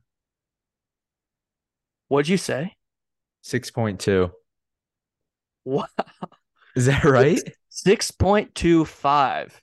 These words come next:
Speaker 2: Yes.
Speaker 1: Very
Speaker 2: Even better than
Speaker 1: impressive.
Speaker 2: I thought.
Speaker 1: Very impressive. That is, I think, our highest one so far, right?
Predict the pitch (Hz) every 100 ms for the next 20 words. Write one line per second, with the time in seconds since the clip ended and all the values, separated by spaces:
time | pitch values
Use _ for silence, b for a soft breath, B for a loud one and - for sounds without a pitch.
0 | _ - 92 - - - - - - -
1 | _ 139 165 196 160 117 117 123 135 123
2 | 120 120 139 165 - _ _ 135 160 190
3 | 143 127 147 143 135 120 _ - 147 202
4 | 220 175 156 - 185 143 127 131 139 143
5 | - 135 131 127 120 - 160 120 82 135